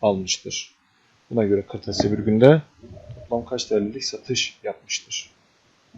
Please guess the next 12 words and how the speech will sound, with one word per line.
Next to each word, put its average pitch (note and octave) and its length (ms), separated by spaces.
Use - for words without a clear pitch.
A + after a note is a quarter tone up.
Üç F3+ 420
defter B2+ 380
yirmi A#2+ 320
T G#2+ 220
L'den A#2+ 400
altmış B2+ 640
T G2 220
L - 20
eder. F#2+ 460
Bir B2+ 180
kalem A2+ 400
sekiz G#2+ 640